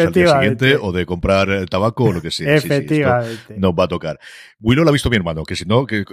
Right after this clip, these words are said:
Speaker 1: luego nos oirá porque él nos oye religiosamente y si no se va a enfadar si no lo defiendo. Mi hermano sí que la vio, además le gustó mucho. Y yo, y El último hombre sí que la vi en su momento, pero qué serie más maldita, ¿eh? Qué grande, madre de Dios, los problemas que dio esa serie.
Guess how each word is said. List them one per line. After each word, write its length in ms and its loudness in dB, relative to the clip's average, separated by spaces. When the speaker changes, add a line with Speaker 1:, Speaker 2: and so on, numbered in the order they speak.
Speaker 1:
luego 240 0
nos 160 0
oirá 180 2
porque 200 -6
él 100 -6
nos 140 -4
oye 180 0
religiosamente 600 -4
y 20 -6
si 100 -8
no 80 -6
se 80 -8
va 60 -6
a 20 -8
enfadar 220 -8
si 100 -12
no 60 -10
lo 80 -8
defiendo. 340 -4
Mi 80 -4
hermano 300 -2
sí 120 -6
que 60 -8
la 100 0
vio, 140 -2
además 220 -4
le 80 -6
gustó 260 -8
mucho. 320 -2
Y 160 0
yo, 240 4
y 200 -2
El 100 -4
último 500 -2
hombre 200 -4
sí 160 -10
que 100 -10
la 80 -2
vi 120 -2
en 60 -4
su 120 -6
momento, 400 -4
pero 280 -10
qué 140 -14
serie 320 -6
más 220 -8
maldita, 440 -10
¿eh? 140 -16
Qué 180 -14
grande, 320 -12
madre 300 -8
de 140 -8
Dios, 360 -8
los 320 -8
problemas 420 -4
que 100 -8
dio 100 -6
esa 140 -6
serie. 340 -2